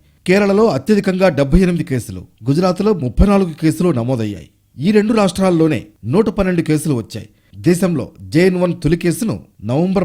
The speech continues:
పదహారున గుర్తించారు. ఇంతవరకు తొమ్మిది రాష్ట్రాలు, కేంద్రపాలిత ప్రాంతాలకు జేఎన్ వన్ వ్యాపించినట్లు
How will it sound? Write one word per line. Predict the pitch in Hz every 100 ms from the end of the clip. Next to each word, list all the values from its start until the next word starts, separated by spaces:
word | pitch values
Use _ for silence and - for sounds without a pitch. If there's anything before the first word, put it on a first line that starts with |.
| 180
పదహారున | 143 190 185 131
గుర్తించారు. | 131 143 139 113 101 _ _ -
ఇంతవరకు | 151 196 208 190 240
తొమ్మిది | - 165 214 156
రాష్ట్రాలు, | 147 - 151 156 208 - _ -
కేంద్రపాలిత | 180 202 185 175 165 165
ప్రాంతాలకు | - 151 - 208 190 101 _
జేఎన్ | 98 98 196 214
వన్ | 202 190
వ్యాపించినట్లు | 147 165 196 160 160 151 135